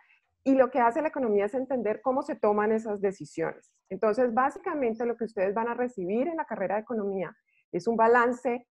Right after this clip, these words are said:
importante entre una sólida formación cuantitativa y una gran capacidad analítica que les va a permitir entender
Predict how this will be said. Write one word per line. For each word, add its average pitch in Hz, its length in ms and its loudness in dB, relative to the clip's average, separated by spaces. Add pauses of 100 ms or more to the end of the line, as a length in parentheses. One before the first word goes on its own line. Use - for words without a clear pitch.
(160)
importante 226 760 0
entre 226 440 2
una 214 240 0
sólida 277 480 0
formación 175 520 -6
cuantitativa 214 880 0 (120)
y 208 100 0
una 208 160 2
gran 240 440 2
capacidad 240 680 -2
analítica 208 640 -4 (360)
que 233 80 4
les 196 160 6
va 214 100 6
a 208 40 6
permitir 214 460 -2
entender 196 640 0